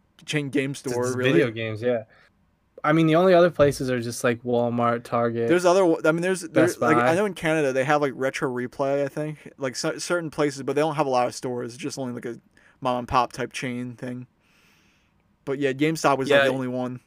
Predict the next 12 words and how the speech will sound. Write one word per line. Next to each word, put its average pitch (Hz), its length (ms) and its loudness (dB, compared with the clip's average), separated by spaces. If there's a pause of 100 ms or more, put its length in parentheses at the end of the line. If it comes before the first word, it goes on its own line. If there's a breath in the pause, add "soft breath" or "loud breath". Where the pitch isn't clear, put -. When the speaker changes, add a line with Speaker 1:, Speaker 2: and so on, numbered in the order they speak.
(200)
Speaker 1:
who 143 160 -4
actually, 127 500 -2
like, - 220 -16
had, 131 320 -4 (400)
which 131 280 -10 (380)
all 131 260 4
over 127 120 -4
the 123 80 -8
place. 127 320 -6 (1040)
Speaker 2:
Yeah. 107 260 -8 (1120)
<laughs> - 140 -2 (440)
Yeah, 123 160 4